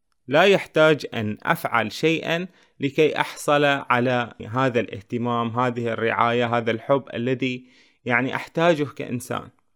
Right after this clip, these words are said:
وفي اقتباس لويليام جيمس يقول: "لا يمكن ابتكار عقاب أشد شيطانية من أن ينطلق المرء ساعيًا في المجتمع دون أن يلاحظه أحد بالمرة.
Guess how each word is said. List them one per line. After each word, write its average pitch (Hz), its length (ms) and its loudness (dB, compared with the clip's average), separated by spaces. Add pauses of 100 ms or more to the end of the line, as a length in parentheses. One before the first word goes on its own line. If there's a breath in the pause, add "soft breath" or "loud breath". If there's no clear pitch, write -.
وفي 143 240 0
اقتباس 156 720 2
لويليام 123 600 0
جيمس 107 500 -4
يقول: 135 540 -2 (340 soft breath)
"لا 185 240 4
يمكن 147 640 0 (120)
ابتكار 120 720 0
عقاب 139 720 2 (120)
أشد 156 440 -2
شيطانية 143 1040 0 (300 soft breath)
من 190 180 0
أن 180 220 0
ينطلق 175 720 0
المرء 123 520 0
ساعيًا 135 680 2
في - 140 -10
المجتمع 120 760 -2 (300 soft breath)
دون 202 400 4
أن 143 240 2
يلاحظه 127 960 2
أحد 156 300 0
بالمرة. 120 880 0